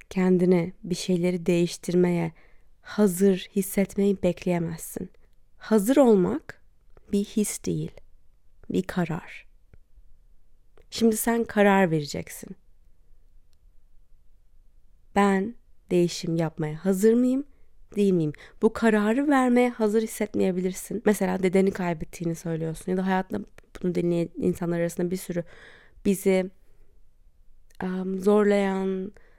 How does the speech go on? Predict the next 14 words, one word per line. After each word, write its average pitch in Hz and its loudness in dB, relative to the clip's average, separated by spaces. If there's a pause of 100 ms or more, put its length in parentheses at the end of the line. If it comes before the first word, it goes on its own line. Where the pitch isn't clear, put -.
(540)
yoğun 208 4
duygular 196 0
içinde 190 -6
tutan 190 -4 (720)
durumlar 190 2 (100)
içinde 190 0
bulabiliriz 175 -4
kendimizi. 175 -6
O - 0
zaman 214 2 (800)
gerçekten 208 2
dinlenmeye, 185 2
içimize 185 -4
kapanmaya, 170 -2